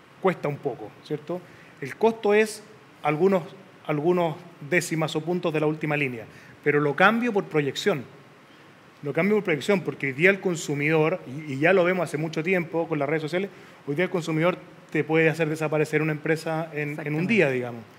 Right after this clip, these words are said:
Speaker 1: ¿Ah?
Speaker 2: Diste en el clavo, no hemos hablado
Speaker 1: Y
Speaker 2: del
Speaker 1: as-
Speaker 2: consumidor, que es un actor tremendamente importante
Speaker 1: Y así
Speaker 2: del
Speaker 1: como te la hace aparecer, puede ser tu militante. Entonces,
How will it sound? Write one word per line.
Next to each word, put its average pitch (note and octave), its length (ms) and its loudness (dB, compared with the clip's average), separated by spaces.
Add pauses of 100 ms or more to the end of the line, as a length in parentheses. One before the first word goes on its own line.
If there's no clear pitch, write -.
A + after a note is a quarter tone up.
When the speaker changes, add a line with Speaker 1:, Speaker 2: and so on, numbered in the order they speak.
(120)
Speaker 1:
¿Ah? A3 60 0
Speaker 2:
Diste G3 160 4
en G#3+ 80 0
el G3+ 60 -4
clavo, G#3+ 380 0
no G#3 80 -4
hemos A#3 180 2
hablado A#3 260 4
Speaker 1:
Y - 20 4
Speaker 2:
del B3+ 80 2
Speaker 1:
as- B3 40 -6
Speaker 2:
consumidor, A3+ 600 0 (260)
que G#3 80 -2
es G#3+ 60 0
un G#3 80 -2
actor G3+ 280 -4
tremendamente A3+ 600 -2
importante G#3+ 520 -4
Speaker 1:
Y E3+ 40 4
así D#3+ 140 4
Speaker 2:
del G3 80 2
Speaker 1:
como G#3+ 200 4
te F#3+ 80 2
la F3+ 120 6
hace G3 120 0
aparecer, F3+ 600 2 (280)
puede F3+ 160 2
ser F3+ 140 -2
tu G3 100 0
militante. D#3 600 0 (800)
Entonces, D#3+ 500 -2